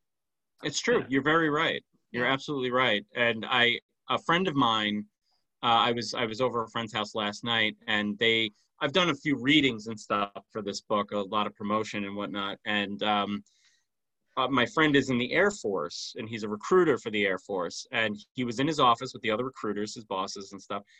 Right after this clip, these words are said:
Speaker 1: And they were all listening to one of my readings. It was, like, ten people all huddled around a computer listening to one of my readings. And I was, like, really touched, like, by the support. I thought that was really cute of them.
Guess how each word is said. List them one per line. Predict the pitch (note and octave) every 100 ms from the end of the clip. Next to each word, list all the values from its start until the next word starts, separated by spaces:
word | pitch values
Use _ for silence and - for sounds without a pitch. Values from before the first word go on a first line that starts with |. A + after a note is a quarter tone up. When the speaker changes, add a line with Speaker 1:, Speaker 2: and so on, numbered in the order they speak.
| _ -
Speaker 1:
And | E3
they |
were | G3 G#3
all | G3+ G3 G#3 G#3 -
listening | D3+ F#3 - E3+ C3+
to | C#3+
one | C3 C#3+
of | C#3+
my | C#3 B2 A2+
readings. | D3 E3+ A2 F#2 F#2
It |
was, | C#3 C#3
like, | D3 -
ten | F3 F#3
people | E3 F3+ D3+ C3+ A#2
all | C3 C3+
huddled | - D#3 D#3
around | D3 D3 C#3+
a |
computer | C#3+ C3+ E3+ D#3
listening | C3 C3 D#3 C#3
to |
one | C#3+
of | C3+
my | B2+
readings. | B2+ F3 F3 C3 A#2 A2 _ _ _ _ -
And | F3+
I |
was, | A3
like, | B3 G#3
really | A#3 G#3+
touched, | G#3+ A#3 G#3+ -
like, | E3+ D3+
by | C#3+ E3+
the | D#3+
support. | - D#3+ - D#4 F#3
I | D#3+
thought | G#3+ G#3
that | F#3+
was | E3
really | D#3+ F3+ E3+
cute | - A#3 A3+
of | D3
them. | A2+ A2 A2 A2